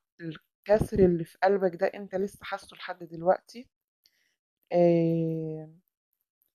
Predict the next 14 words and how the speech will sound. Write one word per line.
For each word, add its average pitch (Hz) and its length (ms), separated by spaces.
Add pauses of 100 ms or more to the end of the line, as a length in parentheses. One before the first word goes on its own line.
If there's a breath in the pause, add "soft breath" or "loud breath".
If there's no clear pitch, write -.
(1500)
الانفصال 185 540
اللي 208 160
انا 214 140
شايفاه، 208 520
شايفاه 202 460
مع 196 340
ابراج 180 480 (840)
مائية 190 640 (1040)
وابراج 170 680
نارية، 180 640 (2250)
آه، 156 640 (1500)
وفي 196 320
حب 208 340
كبير 196 420